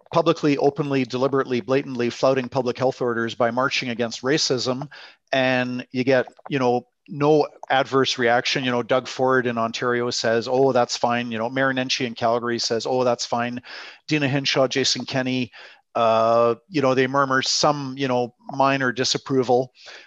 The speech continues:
Uh, but then you have people who are protesting against lockdowns, and then it's, "Oh, you know, shame on them, they're lawbreakers." There's a very definite double standard that if you're protesting against racism, that's okay because that's,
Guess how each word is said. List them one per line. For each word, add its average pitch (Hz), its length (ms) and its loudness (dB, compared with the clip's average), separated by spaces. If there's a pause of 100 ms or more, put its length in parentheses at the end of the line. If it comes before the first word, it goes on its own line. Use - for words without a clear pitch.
(140)
Uh, 143 360 6
but - 100 2
then 175 100 4
you 202 80 4
have 175 140 2
people 147 380 2
who 135 220 -2
are 120 500 4 (100)
protesting 143 640 2
against 127 280 0
lockdowns, 120 640 0
and 131 80 -2
then 135 80 -2
it's, 131 200 -4
"Oh, 156 360 4
you 135 100 4
know, 127 120 0
shame 147 300 0
on 131 140 2
them, 131 200 -2
they're 120 160 0
lawbreakers." 127 640 2 (280)
There's 139 220 2
a 135 100 0
very 151 400 2 (340)
definite 147 500 2 (220)
double 135 260 2
standard 117 640 -2
that 123 120 0
if - 140 -4
you're 123 80 -6
protesting 156 520 0
against 123 300 -4
racism, 127 580 -2 (340)
that's 139 240 2
okay 143 320 2
because 127 380 -4
that's, - 260 0